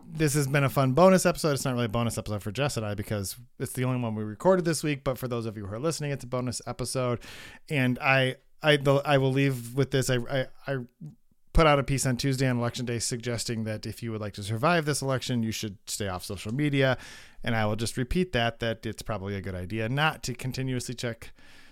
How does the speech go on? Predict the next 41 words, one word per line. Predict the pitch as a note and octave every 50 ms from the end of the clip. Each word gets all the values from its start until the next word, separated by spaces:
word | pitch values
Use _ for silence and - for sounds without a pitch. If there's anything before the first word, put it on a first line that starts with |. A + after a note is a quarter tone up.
| - - -
Twitter | - - C#3 C3 B2+ B2 A#2+ A#2+
and | B2 B2+ C3+ A#2
Facebook, | - B2 A#2+ - - B2 A2+
'cause | - C3+ B2+ A#2+
you | D3 D3+
might | D3+ D#3 D#3+ F3 D#3
find | A#2+ - D3+ D#3 D3 C#3
out | C3 B2+ B2+ A#2+
some | - B2+ A#2+
things | - B2+ B2+ B2+ A#2+ B2
about | A#2+ A#2+ A2+ A2 -
people | B2+ B2 - B2 A2+
that | A#2 A2+ A#2
you | B2 B2+
like | D3 F3 E3+ D#3+ D3+ D3 C3+ - -
that | - C3 A#2 A#2 A2+
you | B2 A#2+
might | A2 G2+ G#2 G2
not | G2 F#2+ F#2+ F2 E2
like. | E2+ D#2+ D#2 D2+ - - - - - - -
<laughs> | A3+ - - - G3+ D#3 B2+ - - - - - - -
You | - D#3
might | D3+ E3 E3+ D#3+
find | C#3 F3 F3 E3 D#3
a | D3
lot | D3 D3+ D#3 E3+
of | F3
the | E3+
people | D#3 F3 - F3 D3+
that | D#3 D3+
you | C#3+ C#3 C3+ C3+
really | C#3 C#3+ D3 C#3+
like | C3+ C3 C3+ C3+ C3+ C3 B2+ -
have | - B2+ A#2+ A#2 A2+ A2 G#2+ - - - - - - -
very | - C3+ D#3 E3
different | D3+ D#3 C3+ C#3 C#3+ C3 A#2
views | A#2 A2+ A2+ A2+ G#2+
than | A2+ A#2+ A2+ A2
you. | A2+ A2 A2 A2
And | A2 A2+ G#2+ G#2 G2+
so | - - G#2+ G#2 G#2 G2+ G2+ G2+ G2